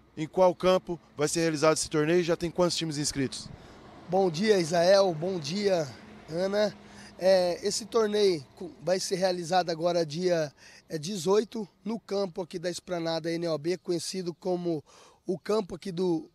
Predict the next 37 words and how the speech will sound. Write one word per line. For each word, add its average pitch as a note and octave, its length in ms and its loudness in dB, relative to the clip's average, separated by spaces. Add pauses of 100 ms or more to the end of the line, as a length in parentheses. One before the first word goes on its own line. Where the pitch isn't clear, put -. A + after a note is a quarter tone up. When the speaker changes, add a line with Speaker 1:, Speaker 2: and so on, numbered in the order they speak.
(180)
Speaker 2:
Poeirão. G3 600 2 (220)
A D#3+ 100 -2
gente E3+ 420 -2
até F3 240 -2
ontem F3+ 380 -2
tínhamos F3 800 -6 (460)
sete - 560 0
equipes F3+ 840 -4 (300)
inscritas G#3+ 920 -4 (360)
lá. F#3 340 4 (400)
A F3 100 0
gente F#3 300 -4
deve F3+ 260 0
chegar F3 400 0
em F3 120 -2
torno F3 420 -2
de, D3+ 480 -2 (400)
o - 80 -4
último G#3+ 680 -2 (280)
que - 180 -4
eu F3+ 80 0
fiz F#3+ 260 -8
foi F#3+ 160 -2
o F3+ 80 2
Dia F3 200 -4
do F3 380 -2
Trabalhador, E3 680 -2
como F3 240 -4
não E3+ 180 -4
tinha E3 240 -4
taxa, F#3 340 -2
chegamos F#3 360 -4
a F3+ 40 -2
trinta G#3+ 300 -8
e G3 60 -4
quatro G3 360 -2
equipes. D3+ 440 -6